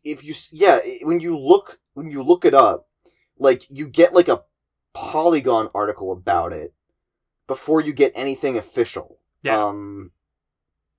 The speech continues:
Speaker 1: what the fuck? I, I didn't know that this was, like, removed from the internet.
Speaker 2: Yeah.
Speaker 1: This is amazing.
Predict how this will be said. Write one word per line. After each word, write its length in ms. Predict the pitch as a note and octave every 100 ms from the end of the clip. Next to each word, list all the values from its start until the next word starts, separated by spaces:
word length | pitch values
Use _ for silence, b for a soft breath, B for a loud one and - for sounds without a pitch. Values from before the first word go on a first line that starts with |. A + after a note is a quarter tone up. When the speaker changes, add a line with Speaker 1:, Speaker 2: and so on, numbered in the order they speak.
| _ _ _ _ _ _ _ _ _ _ _
Speaker 1:
what 180 | - - _
the 120 | - - _ _
fuck? 360 | - - F#4 - _ _ _ _ _ _ _ _ _ _ _ _ _ _ _ _ _ _ _
I, 280 | E4+ A4 - _ _ _ _ _ _ _ _ _ _
I 180 | - G#4+
didn't 380 | - C4 C4+ D3+
know 260 | C3 D#3 F3
that 220 | C#3 A#2
this 260 | C3 C3 C3+
was, 240 | C3+ A2
like, 260 | A#2+ G#2 -
removed 580 | A#2+ A#2 A#2 A#2+ C#3+ C3+
from 260 | - C3+ A#2
the 140 | G#2
internet. 480 | G2+ A2 F2+ A#1+ -
Speaker 2:
Yeah. 300 | D#3+ D3 A#2+ _ _ _ _ _ _ -
Speaker 1:
This 300 | - A#3+ C#4+
is 200 | A#3 -
amazing. 1200 | G#3 D#3+ C3+ B2+ B2 D3 B2+ G2 A#1 G1+ G1+